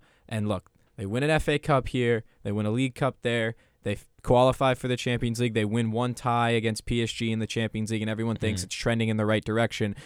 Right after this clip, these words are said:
Speaker 1: But they're just kind of relying on individual talent to give them moments here and there. And they're a good enough team to get by, but they're not great. And then, and they don't, they don't feel like they, they belong, uh,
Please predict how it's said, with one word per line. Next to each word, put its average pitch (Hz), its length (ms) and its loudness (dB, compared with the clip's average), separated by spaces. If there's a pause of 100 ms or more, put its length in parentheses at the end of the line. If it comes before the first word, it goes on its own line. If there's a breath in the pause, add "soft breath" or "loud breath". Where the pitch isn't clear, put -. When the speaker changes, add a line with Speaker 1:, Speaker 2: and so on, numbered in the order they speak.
(160 loud breath)
Speaker 1:
But 131 120 -2
they're 180 100 4
just 196 180 2
kind 160 220 2
of 135 100 2
relying 117 360 2
on 110 100 0
individual 110 540 2
talent 104 380 -2
to 110 80 -10
give 104 200 -4
them 104 160 0
moments 104 420 0
here 110 160 2
and 101 140 0
there. 107 260 0 (240 loud breath)
And 123 140 -2
they're 139 140 4
a 131 60 4
good 170 200 4
enough 175 240 4
team 151 260 -2
to 135 100 -2
get 120 260 2
by, 120 320 4
but 110 120 -2
they're 110 100 -2
not 120 260 -2
great. 113 420 4 (340 soft breath)
And 110 80 -8
then, 104 180 -8 (100)
and 113 180 -6
they 120 160 -2
don't, 156 240 0 (120)
they 143 140 2
don't 165 140 2
feel 165 260 2
like 127 260 2
they, 117 200 2
they 113 140 -2
belong, 110 540 -2 (380 soft breath)
uh, 110 260 -2